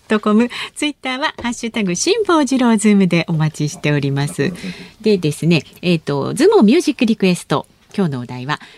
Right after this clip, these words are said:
目の前のもみじまんじゅうが消えた時に聞きたい曲、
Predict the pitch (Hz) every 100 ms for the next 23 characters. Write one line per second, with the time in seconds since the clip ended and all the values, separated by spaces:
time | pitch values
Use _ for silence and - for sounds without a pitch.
0 | - 202 285 415 466 453 285 190 - 180
1 | 262 302 269 269 233 175 156 151 - 254
2 | - 339 320 285 330 - - - - 220
3 | 202 202 - 285